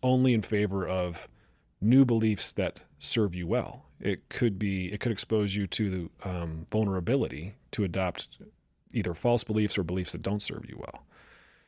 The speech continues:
So we see this in people who, you know, they go into a psychedelic experience and they, uh, instead of becoming more humble about the, their beliefs,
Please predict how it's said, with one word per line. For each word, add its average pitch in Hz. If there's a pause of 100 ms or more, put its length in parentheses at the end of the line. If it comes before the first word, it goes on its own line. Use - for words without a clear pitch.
(120)
So -
we 110
see 127
this 120
in 110
people 107
who, 98 (220)
you 110
know, 85
they 110
go 117
into 113
a 104
psychedelic 104
experience 104 (360)
and 101
they, 98 (340)
uh, 95
instead 113
of 98 (240)
becoming 117
more 90
humble 107
about 92
the, -
their 92
beliefs, 87